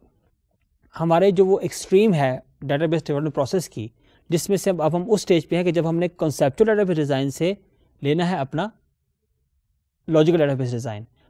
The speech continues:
तो ये हम जो एक फेज़ है, ये स्विच ओवर है, ये कैसे करेंगे? Dear students, ये जो ट्रांसफॉर्मिंग है, ये मैपिंग है, ये कन्वर्शन है, it's a very simple and straightforward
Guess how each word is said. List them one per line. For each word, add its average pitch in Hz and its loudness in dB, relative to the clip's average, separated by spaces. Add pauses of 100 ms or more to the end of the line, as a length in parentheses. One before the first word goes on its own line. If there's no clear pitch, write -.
(140)
तो 196 6
ये 214 6
हम 208 -2
जो 190 4
एक 165 -6
फेज़ 185 4
है, 156 4
ये 151 0
स्विच - 0
ओवर 165 2
है, 151 0
ये 170 2
कैसे 151 -4
करेंगे? 107 -14 (3500)
Dear 220 4
students, 208 -2 (800)
ये 208 4
जो 254 0
ट्रांसफॉर्मिंग 185 4
है, 117 -2 (140)
ये 147 -4
मैपिंग 143 2
है, 143 0
ये 135 0
कन्वर्शन 147 -2
है, 175 -2 (580)
it's 233 -2
a 233 6
very 214 6
simple 190 2
and 180 -6
straightforward 151 -2